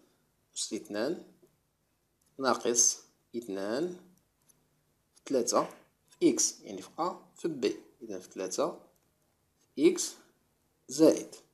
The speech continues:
في المتطابقة اله-، الهامة الثانية عندي ناقص زائد، في الأولى كان عندنا زائد زائد.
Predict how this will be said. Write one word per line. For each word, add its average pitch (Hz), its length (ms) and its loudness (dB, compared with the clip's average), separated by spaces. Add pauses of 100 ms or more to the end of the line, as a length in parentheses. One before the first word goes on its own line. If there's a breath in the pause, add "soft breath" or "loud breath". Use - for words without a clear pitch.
(840 soft breath)
في - 80 -12
المتطابقة 120 460 -4
اله-، 107 240 -10
الهامة 110 400 0
الثانية 135 420 2
عندي 107 280 0
ناقص 120 680 0 (160)
زائد، 113 520 -2 (300)
في - 100 -18
الأولى 123 280 0
كان 143 160 -4
عندنا 110 260 -4
زائد 131 320 0
زائد. 120 320 2